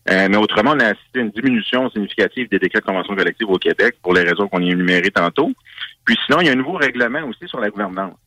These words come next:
<clears throat> Mais par rapport, tant par rapport au nouveau décret qui a été déposé que par rapport au règlement, par rapport à la gouvernance. La gouvernance, là, <clears throat> c'est par voie législative. Il faut carrément changer la loi.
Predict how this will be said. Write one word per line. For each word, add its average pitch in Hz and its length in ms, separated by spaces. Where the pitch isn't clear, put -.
<clears throat> - 280
Mais 120 120
par 170 140
rapport, 190 320
tant 226 320
par 120 140
rapport 113 200
au 139 60
nouveau 117 220
décret 123 360
qui - 80
a - 20
été 95 120
déposé 95 520
que 92 60
par 87 160
rapport 101 300
au 90 60
règlement, 92 500
par - 120
rapport 110 180
à 110 80
la 101 60
gouvernance. 95 500
La 104 100
gouvernance, 117 720
là, 95 320
<clears throat> - 220
c'est 131 60
par 113 160
voie 147 140
législative. 151 540
Il 156 80
faut 196 80
carrément 143 420
changer 123 500
la 113 120
loi. 92 240